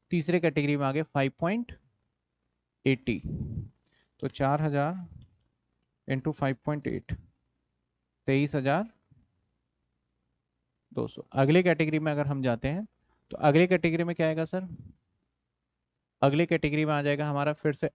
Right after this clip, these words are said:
आठ सौ यूनिट लेने गए तो चार हजार divided by चार हजार divided by आठ सौ into में छः रुपये ही रहेगा ये तो,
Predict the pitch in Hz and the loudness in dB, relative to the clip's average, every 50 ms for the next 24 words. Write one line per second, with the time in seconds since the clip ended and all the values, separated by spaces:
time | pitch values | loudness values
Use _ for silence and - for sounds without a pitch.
0 | - 123 131 135 139 - - 170 165 156 156 160 165 156 - 156 156 160 165 165 | 2 2 2 2 2 0 -4 -4 -4 -2 -2 -4 -4 -2 0 -2 0 0 -2 -2
1 | 185 196 185 143 123 - - _ _ _ _ _ _ _ _ _ _ _ _ _ | 0 -2 -2 -4 -6 -10 -16 _ _ _ _ _ _ _ _ _ _ _ _ _
2 | _ _ _ _ _ _ - - - _ - - 139 131 139 143 147 151 151 147 | _ _ _ _ _ _ -10 -10 -10 _ -2 0 2 2 2 0 0 0 -2 -2
3 | 143 143 143 127 135 127 127 127 135 123 127 135 147 170 170 160 151 _ _ _ | 0 -2 -2 -2 0 -2 0 -2 -2 -2 -2 -6 -6 -6 -8 -10 -14 _ _ _
4 | _ _ _ _ _ _ _ _ _ _ _ _ _ _ _ _ _ _ _ _ | _ _ _ _ _ _ _ _ _ _ _ _ _ _ _ _ _ _ _ _
5 | _ _ _ _ _ _ _ _ _ _ _ _ _ _ _ - - 135 131 143 | _ _ _ _ _ _ _ _ _ _ _ _ _ _ _ -8 -4 -2 -2 0
6 | 139 143 135 139 143 135 131 135 123 123 120 123 127 120 123 131 135 143 151 156 | 0 0 -2 -2 -2 -2 -2 -2 -2 -2 -4 -4 -4 -6 -4 -6 -6 -6 -8 -12
7 | 151 143 _ _ _ _ _ _ _ _ _ _ _ _ _ _ _ _ _ _ | -14 -16 _ _ _ _ _ _ _ _ _ _ _ _ _ _ _ _ _ _
8 | _ _ _ _ _ _ _ - - 127 131 131 131 - - 165 160 - - - | _ _ _ _ _ _ _ -2 0 2 2 0 -2 -6 -8 -8 -8 -6 -4 -2
9 | 147 143 147 135 165 151 127 107 87 - _ _ _ - - - 143 139 139 143 | -2 -2 0 0 -2 -2 -2 -4 -6 -10 _ _ _ -12 -4 0 0 0 0 0
10 | 151 151 156 156 156 151 147 151 147 143 143 - 143 | 0 0 0 0 -2 -2 -2 -4 -6 -6 -8 -8 -12